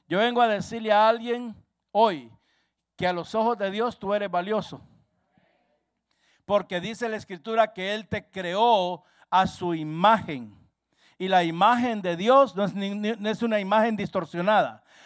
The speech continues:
La imagen de Dios no necesita espejo porque Él mismo es el resplandor. Él es la estrella de la mañana.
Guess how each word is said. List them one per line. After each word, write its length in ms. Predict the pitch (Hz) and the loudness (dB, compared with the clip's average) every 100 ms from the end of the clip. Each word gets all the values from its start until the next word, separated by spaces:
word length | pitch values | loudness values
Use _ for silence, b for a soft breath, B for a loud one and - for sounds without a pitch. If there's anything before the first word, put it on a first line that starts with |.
| - | -2
La 160 | 175 175 | 2 2
imagen 420 | 175 220 233 220 | 4 4 4 0
de 140 | 202 | -2
Dios 180 | 196 233 | 2 2
no 140 | 226 | 4
necesita 480 | 220 196 175 196 - | 0 0 0 -2 -2
espejo 500 | 190 - 233 214 180 B - | -6 0 2 4 2 B -4
porque 360 | 202 185 - 214 | 0 0 2 0
Él 140 | 214 | 0
mismo 460 | 208 269 214 190 202 | 2 4 4 4 4
es 120 | 208 | 4
el 120 | 214 196 180 | 2 0 0
resplandor. 1120 | 190 180 - - 175 165 165 160 247 202 - - _ _ _ _ _ _ _ | 0 0 -2 0 2 0 0 8 8 8 0 -16 _ _ _ _ _ _ _
Él 160 | 180 180 | -6 0
es 140 | 214 | 2
la 140 | 208 185 | 4 4
estrella 640 | - - - 269 262 208 | 2 -6 6 8 10 6
de 60 | 180 | 2
la 120 | 160 | 0
mañana. 520 | 170 196 185 127 | 0 0 -2 -4